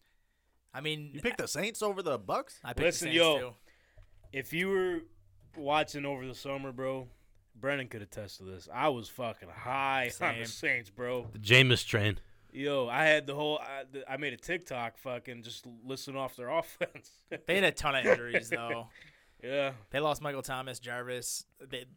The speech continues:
Speaker 1: dumbass head coach didn't wanna play Jameis.
Speaker 3: They were my, they were my dark horse Super Bowl team, bro.
Speaker 1: Kamara got hurt for
Speaker 4: Super dark
Speaker 1: two or
Speaker 4: horse.
Speaker 1: three weeks.
Speaker 3: <laughs> Super.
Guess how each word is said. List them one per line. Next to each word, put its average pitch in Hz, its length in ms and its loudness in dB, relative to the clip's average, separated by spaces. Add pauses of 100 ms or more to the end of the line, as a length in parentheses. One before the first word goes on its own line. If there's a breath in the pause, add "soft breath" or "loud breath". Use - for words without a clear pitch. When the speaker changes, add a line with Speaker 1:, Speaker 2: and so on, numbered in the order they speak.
(180)
Speaker 1:
dumbass 131 420 -2
head 123 140 -4
coach 123 220 -6
didn't 120 160 -8
wanna 117 160 -8
play 120 160 -4
Jameis. 113 400 -6
Speaker 3:
They 170 80 8
were 226 80 8
my, 180 400 10
they 165 80 0
were 208 100 4
my 190 280 4
dark 165 320 4
horse 165 260 0
Super 143 200 -8
Bowl 113 200 -8 (100)
team, 101 220 -16
bro. 95 200 -16 (640)
Speaker 1:
Kamara 135 440 4
got 131 180 6
hurt 135 180 -2
for - 60 -8
Speaker 4:
Super 147 300 8
dark 135 260 10
Speaker 1:
two - 60 0
or - 20 2
Speaker 4:
horse. 123 260 8
Speaker 1:
three 131 100 0
weeks. 127 220 0
Speaker 3:
<laughs> 156 160 -2
Super. 135 140 0